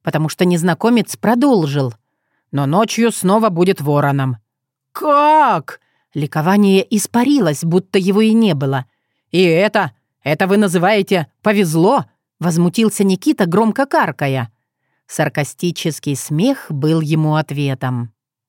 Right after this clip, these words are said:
Вран забрал смартфон с сиденья, выслушал то, что ему сказал его собеседник, а потом сказал:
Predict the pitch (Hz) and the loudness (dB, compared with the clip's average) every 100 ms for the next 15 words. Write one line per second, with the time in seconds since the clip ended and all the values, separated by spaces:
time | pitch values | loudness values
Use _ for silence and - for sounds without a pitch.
0 | _ _ 160 185 285 294 277 262 359 370 | _ _ -4 0 2 2 2 2 0 0
1 | - 131 - - 170 160 - 160 151 226 | -2 -2 -4 -4 -2 -2 -6 -6 0 0
2 | 254 233 208 - _ - 143 156 214 - | 2 2 0 -4 _ -14 -6 -2 -2 -2
3 | 170 - 160 - 214 - 165 143 139 - | -4 -2 -4 0 -2 -2 -4 -2 -4 -4
4 | 165 160 170 156 135 139 - 131 123 - | -4 0 -2 -2 -4 -6 -8 -8 -8 -4
5 | 202 220 208 156 143 147 151 - 175 165 | 0 0 0 -2 -4 -4 -6 -4 -4 -2
6 | 147 127 | -2 -2